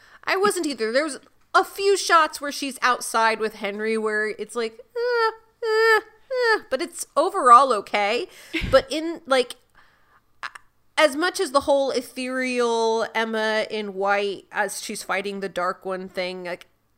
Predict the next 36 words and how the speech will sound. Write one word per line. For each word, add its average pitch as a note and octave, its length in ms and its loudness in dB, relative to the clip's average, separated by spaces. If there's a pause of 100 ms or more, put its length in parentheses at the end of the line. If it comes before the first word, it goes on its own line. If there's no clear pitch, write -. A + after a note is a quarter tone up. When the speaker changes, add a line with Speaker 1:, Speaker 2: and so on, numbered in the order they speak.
(400)
Speaker 1:
as - 120 -14
ham-fisted C4 760 -6
as F3+ 80 -10
that F#3 220 -4
can F3 200 -14
be, F#3 380 -10 (600)
I A#3 120 2
felt D#4 320 -2
it B3+ 60 -2
actually A#3+ 340 0
looked G3+ 340 -4
really G#3 340 -6
good. G3+ 360 -2
And A3 140 -2
the A3 60 -2
fact A3+ 300 0
that - 120 -8
her G#3+ 320 0
outfit G#3+ 360 0
was, F#3+ 280 -6
like, F3+ 180 -8
knitted, C4 880 2
but - 140 -2
also G3+ 400 -2
really, G3+ 720 -8
um, F3 520 -4 (960)
uh, F#3 180 -4 (340)
what, B3 160 -10 (400)
uh, - 280 -4 (100)
r-, F#3+ 400 -4
well A3+ 240 2
built, G#3 500 -4
well F#3 140 -6
Speaker 2:
Yeah. - 40 -8
Speaker 1:
structured, E4 680 -6 (800)
um, G3+ 520 2